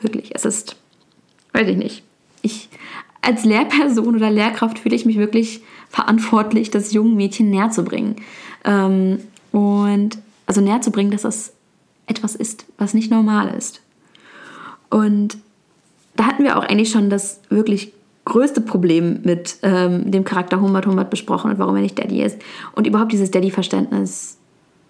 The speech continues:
wenn ihr daran denkt, wie gesagt, dann denkt ihr nicht an einen sechzigjährigen, sondern vielleicht an einen Typen, der, keine Ahnung, ein, zwei, drei, zehn Jahre vielleicht älter ist als ihr selbst und irgendwo noch attraktiv aussieht.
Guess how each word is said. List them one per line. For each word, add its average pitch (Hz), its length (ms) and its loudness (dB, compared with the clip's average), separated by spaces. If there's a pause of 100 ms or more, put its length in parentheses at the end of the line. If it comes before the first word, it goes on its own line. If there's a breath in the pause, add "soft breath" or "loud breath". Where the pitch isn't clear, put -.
(140)
wenn 196 160 2
ihr 190 280 2
daran 190 280 0
denkt, 185 440 -2
wie 202 120 -2
gesagt, 185 280 0
dann 185 60 0
denkt 190 160 0
ihr 185 60 0
nicht 185 80 -2
an 185 60 0
einen 185 100 0
sechzigjährigen, 180 520 -2
sondern 185 200 -2
vielleicht 180 180 -4
an - 80 -4
einen 180 240 0
Typen, - 260 -2
der, 180 260 2 (280 loud breath)
keine 190 240 2
Ahnung, 185 260 2
ein, 185 240 0
zwei, 185 320 0
drei, 180 380 0
zehn 220 320 2
Jahre 220 240 2
vielleicht 214 220 0
älter 202 240 0
ist 208 140 -4
als 190 220 -2
ihr 196 160 0
selbst 185 320 -2
und - 100 -2
irgendwo 180 460 2
noch 170 160 2
attraktiv - 480 -4
aussieht. - 360 -4